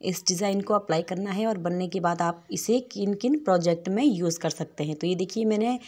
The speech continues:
कैप बनाई हुई है। आप इस तरह से इसे डबल बॉर्डर करके भी यूज़ कर सकते हैं कैप को, और सिंगल बॉर्डर में भी आपको दिखाती हूँ। इस तरह से देखिए, ये मैंने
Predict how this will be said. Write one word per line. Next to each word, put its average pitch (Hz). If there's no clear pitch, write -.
कैप 170
बनाई 196
हुई 214
है। 202
आप 175
इस 185
तरह 190
से 202
इसे 202
डबल 165
बॉर्डर 165
करके 185
भी 226
यूज़ 196
कर 226
सकते 226
हैं 277
कैप 156
को, 247
और 180
सिंगल 175
बॉर्डर 175
में 196
भी 196
आपको 190
दिखाती 196
हूँ। 240
इस 175
तरह 180
से 180
देखिए, 220
ये 185
मैंने 170